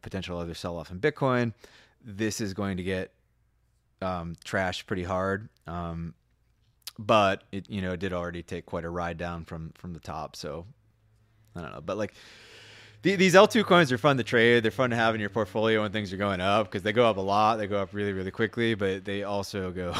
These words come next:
<laughs> really, really, uh, really, really bad in the other direction. Um, so yeah, that's, that's kinda where I'm at, thinking of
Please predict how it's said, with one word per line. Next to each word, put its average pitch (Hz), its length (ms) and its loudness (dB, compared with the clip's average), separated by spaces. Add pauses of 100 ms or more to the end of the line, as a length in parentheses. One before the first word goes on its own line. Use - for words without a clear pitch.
(300)
<laughs> - 400 -12
really, 101 220 0
really, 92 440 -6
uh, 87 200 -6 (640)
really, 98 300 -2
really 90 200 -2
bad 92 280 -2
in 87 60 -4
the 90 100 -4
other 90 120 -4
direction. 90 520 -6 (880)
Um, 90 400 -6 (520)
so - 120 -4
yeah, 123 220 10
that's, 143 220 4
that's 175 240 2
kinda 170 220 4
where 131 140 4
I'm 113 100 0
at, 107 340 0
thinking 117 360 -4
of 101 400 0